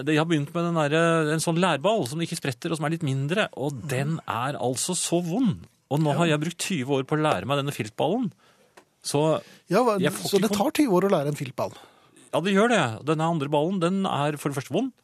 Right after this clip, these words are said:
Speaker 1: og så får jeg den ikke til.
Speaker 2: Nei.
Speaker 1: Nå har jeg uteblitt fra treningen et par ganger for,
Speaker 2: Mhm.
Speaker 1: og sutret litt, for jeg regnet med at, eh,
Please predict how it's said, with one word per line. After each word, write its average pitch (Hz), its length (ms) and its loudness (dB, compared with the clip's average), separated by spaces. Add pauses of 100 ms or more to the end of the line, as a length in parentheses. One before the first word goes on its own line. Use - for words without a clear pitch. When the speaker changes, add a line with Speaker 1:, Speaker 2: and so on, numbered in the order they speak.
(360)
Speaker 1:
og 123 60 -4
så 147 180 -2
får 123 140 0
jeg 101 100 0
den 104 80 -6
ikke 104 100 -8
til. - 180 -12 (320)
Speaker 2:
Nei. 175 120 -6 (220)
Speaker 1:
Nå 135 120 0
har 180 100 2
jeg 175 280 0
uteblitt - 300 -6
fra 175 100 -6
treningen 110 380 -4
et 131 60 -12
par 135 120 -4
ganger 160 360 -4 (160)
for, 143 180 0
Speaker 2:
Mhm. 127 420 -8
Speaker 1:
og - 240 -6
sutret 135 380 -8
litt, 170 160 -6
for - 120 -6
jeg 147 100 0
regnet 117 200 -2
med 131 120 -4
at, - 120 -14
eh, 127 440 -6